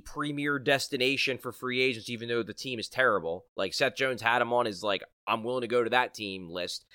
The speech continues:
And you know what happened when Chicago was bad in the nineties?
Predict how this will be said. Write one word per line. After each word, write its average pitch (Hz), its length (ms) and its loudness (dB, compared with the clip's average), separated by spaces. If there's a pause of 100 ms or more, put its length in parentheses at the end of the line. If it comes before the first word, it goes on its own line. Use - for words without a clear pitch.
(140)
And 113 120 -6
you 139 80 -2
know 165 140 8
what 175 140 8
happened 165 320 8
when 170 140 4
Chicago 165 460 6
was 151 120 2
bad 165 420 8
in 135 180 -4
the 143 80 -4
nineties? 170 540 0